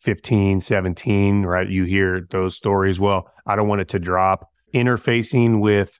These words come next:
the dollar and then getting Bitcoin, being able to use it for someone that doesn't accept Bitcoin. So that was a challenge. Tech challenges where people just, "Hey, I never set my Chivo up. It was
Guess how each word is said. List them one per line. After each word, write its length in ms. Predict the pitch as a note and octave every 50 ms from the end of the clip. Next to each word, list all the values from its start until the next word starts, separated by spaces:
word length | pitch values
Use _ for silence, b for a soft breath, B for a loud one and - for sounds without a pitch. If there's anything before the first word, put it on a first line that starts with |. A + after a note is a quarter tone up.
| _ -
the 100 | G2+ F#2+
dollar 640 | F2 F#2 F#2 F#2+ G2+ A2 A2+ A#2 A#2 A#2+ A#2+ A#2+ _ _ _ _ -
and 160 | G#2 G2+ G2+
then 180 | G2+ G2+ G2 G2
getting 380 | F2+ F2+ G#2+ G#2+ G#2+ G#2 F#2+
Bitcoin, 440 | F2+ G#2+ G#2+ - - A2+ G#2 G#2 G2
being 200 | F#2 G2 G2 G2
able 160 | G2 F#2+ F#2+
to 140 | F#2 - G2+
use 280 | F#2 F2 F2+ G2 G2+ G2
it 140 | G#2+ F#2 -
for 100 | F#2+ F2
someone 280 | - A2 G2 F#2+ F#2
that 180 | F2+ E2 D2+ -
doesn't 320 | G2+ F#2+ G2+ G#2 A#2+ A2+
accept 360 | A2+ G#2+ - - B2 A2 -
Bitcoin. 640 | C3+ B2 A2+ - - - A#2+ A#2 A2+ A2+ A2+ A2+ A#2 _ _ _ _ _ _
So 160 | - - G2
that 180 | F2+ G2+ G#2 A2
was 140 | A2+ G#2+
a 60 | G#2+ G#2
challenge. 520 | - - A2+ G#2 G#2+ G#2+ G#2+ G#2 - - _ _ -
Tech 260 | - B2 A#2 A2 - _ _ _
challenges 640 | - - C3+ A2+ A2+ A#2 A#2+ A#2+ A#2 A#2+ B2+ B2 A2+
where 140 | A2 G2+ F#2
people 300 | - A#2 A2 F2+ G#2 G2+
just, 260 | F#2 G2 G2 F#2 -
"Hey, 160 | - A2 G#2+
I 100 | G2+ G2
never 240 | G2 G2+ G2+ F#2 F2+
set 220 | - - A2+ G2+
my 140 | G2 F#2+ F2+
Chivo 500 | E2+ - - G2+ F#2+ F2+ F2+ E2+ E2+ F2+
up. 280 | G2 G2+ G2+ G2+ F#2+ -
It 60 | G#2
was 220 | F2+ F2+ E2+ -